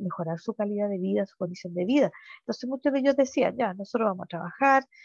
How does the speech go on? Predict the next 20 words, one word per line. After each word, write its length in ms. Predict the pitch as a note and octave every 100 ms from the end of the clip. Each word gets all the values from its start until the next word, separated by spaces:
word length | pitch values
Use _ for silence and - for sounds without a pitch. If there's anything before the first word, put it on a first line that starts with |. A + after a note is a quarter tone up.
| - - _ -
es 280 | G#3 G3+ -
un 120 | G#3+
producto 420 | F3+ F#3 E3+ - E3
que 100 | D#3+
se 180 | E3
vende, 720 | F#3 C#4 B3+ B3+ B3+ C4 C4 _ _ _ _ _ -
eh, 360 | G#3 F3+ F3+ F#3
por 100 | F#3+
lo 80 | F3+
tanto 300 | A#3 B3 B3
los 120 | F#3+
salarios 480 | - E3 G#3 C4+ C4 _ _ _ _ _
parten 280 | F#3+ F#3+ F#3
de 100 | F3+
la 80 | D#3
base, 260 | F3+ - A3+
los 140 | E3
salarios 340 | E3 D#3 D#3
son 180 | - D3
buenos. 320 | G#3+ F4+ G3